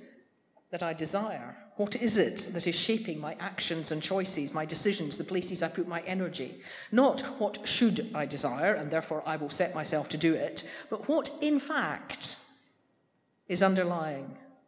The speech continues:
my wanting? What is my deepest desire? And here is where the prayer of preservation from temptation or testing comes to focus.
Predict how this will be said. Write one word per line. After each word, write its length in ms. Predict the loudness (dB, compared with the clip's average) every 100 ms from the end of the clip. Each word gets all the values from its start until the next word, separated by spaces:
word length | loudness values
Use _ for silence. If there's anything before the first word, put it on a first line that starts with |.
| _ _ -10
my 140 | -8
wanting? 560 | -6 -6 -6 -8 -8 -12 -20 _ _ _ _ _ _ _ _
What 140 | -4 0
is 100 | 2
my 160 | 2
deepest 560 | 2 0 -2 -2 -6 -4
desire? 480 | -2 0 0 -4 -6 -6
And 140 | -2 -2
here 340 | 2 4 4
is 180 | 2 2
where 140 | 2
the 80 | 0
prayer 440 | -2 0 4 4 2 -2
of 100 | -2
preservation 800 | 0 2 2 0 0 -2 -4
from 180 | -4 -6
temptation 720 | -2 -2 -2 -4 -2 -2 -2
or 140 | -4 -6
testing 480 | -4 -4 -4 -6 -4
comes 260 | -6 -6
to 100 | -10
focus. 440 | -8 -8 -6 -8